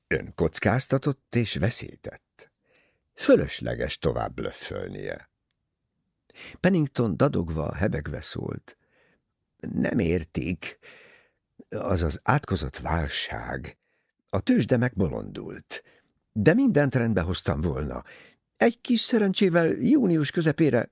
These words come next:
mindent visszaszereztem volna. Cigarettára próbált gyújtani, de úgy reszketett a keze, hogy nem sikerült. Feltételezem, a szikla hirtelen ötlet volt csak,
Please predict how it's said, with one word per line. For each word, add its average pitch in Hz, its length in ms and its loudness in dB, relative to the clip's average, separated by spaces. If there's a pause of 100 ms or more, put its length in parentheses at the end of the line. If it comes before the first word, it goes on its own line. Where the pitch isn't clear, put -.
mindent 117 640 2
visszaszereztem - 960 -2
volna. - 520 -8 (1200)
Cigarettára 101 680 2
próbált 101 520 0
gyújtani, 107 460 0
de 107 140 0
úgy 147 200 2
reszketett 107 520 -2
a 90 40 -2
keze, 107 240 -4
hogy 98 160 0
nem 123 120 -2
sikerült. - 680 -12 (840)
Feltételezem, 127 1120 2
a 104 140 4
szikla 123 380 0
hirtelen 107 640 2
ötlet 90 380 0
volt 85 300 0
csak, - 480 -6